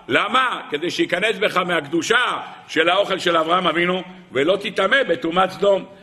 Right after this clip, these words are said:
אלה הדברים שאומר הספר שמן ראש, ראיה יפה מאוד. לאחר שהמלאכים גמרו את הביקור אצל אברהם אבינו,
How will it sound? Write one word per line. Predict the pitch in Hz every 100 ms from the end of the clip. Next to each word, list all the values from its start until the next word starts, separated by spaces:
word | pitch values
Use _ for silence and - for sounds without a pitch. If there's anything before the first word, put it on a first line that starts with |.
| - -
אלה | 170 196
הדברים | 170 156 180 175
שאומר | 151 165 180 160
הספר | - 170 156
שמן | 147 160 143
ראש, | 160 165 151 - - -
ראיה | 101 147 151 156 143
יפה | 135 131
מאוד. | 120 104 101 - _ _ _ _ _ -
לאחר | 180 180 247 240
שהמלאכים | 208 202 190 175 208 214
גמרו | 180 165 190
את | 185
הביקור | 170 165 165 190
אצל | 160 165 156
אברהם | 143 165 147
אבינו, | 135 175 160